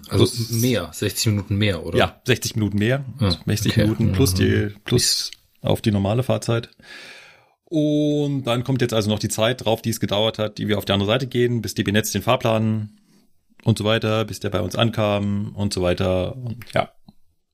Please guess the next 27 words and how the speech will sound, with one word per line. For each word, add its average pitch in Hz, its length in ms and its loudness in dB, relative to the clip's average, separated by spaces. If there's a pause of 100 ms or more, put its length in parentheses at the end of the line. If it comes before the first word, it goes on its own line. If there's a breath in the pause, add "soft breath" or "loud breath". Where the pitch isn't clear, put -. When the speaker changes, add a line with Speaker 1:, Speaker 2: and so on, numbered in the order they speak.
(1700)
Speaker 2:
Dementsprechend 104 500 0
sind 98 120 -2
wir 95 80 0
irgendwann 92 380 0
mit - 360 -4 (680 loud breath)
plus 123 220 0
achtzig 113 640 -2
und 101 280 0
noch 98 200 0
fünf - 320 0
Fahrgästen 127 460 -2
im 117 120 -2
Zug 127 500 -2
in 110 200 0
München 127 320 0
angekommen, 123 580 0
weil, 98 400 2
Speaker 1:
Hm. 98 280 0
Speaker 2:
äh, 98 60 -2
die - 160 -10
meisten 107 280 0
Fahrgäste 107 300 0
haben 104 80 2
wir 107 40 2
natürlich 107 260 2
in 104 140 2
Nürnberg 117 380 0